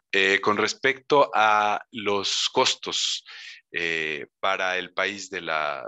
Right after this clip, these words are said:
de los hechos viales, el Instituto Mexicano para la Competitividad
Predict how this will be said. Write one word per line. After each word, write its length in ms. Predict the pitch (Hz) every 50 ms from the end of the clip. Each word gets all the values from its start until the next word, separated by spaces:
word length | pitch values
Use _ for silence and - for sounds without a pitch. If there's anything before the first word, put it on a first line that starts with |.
| 50 -
de 100 | 90 90
los 220 | 80 82 82 - -
hechos 260 | 101 - - 104 95
viales, 480 | 95 104 101 95 87 - - - - _ _ - - - - _ _ _ _
el 800 | 92 95 92 92 92 92 92 95 92 92 92 92 90 92 90
Instituto 520 | 95 98 98 - - 101 - 113 110 - 117
Mexicano 440 | 110 101 - - - 104 101 101 -
para 140 | 98 87
la 80 | 82 82
Competitividad 1000 | - 85 85 85 80 87 82 - - - - 95 90 95 92 101 107 110 110 -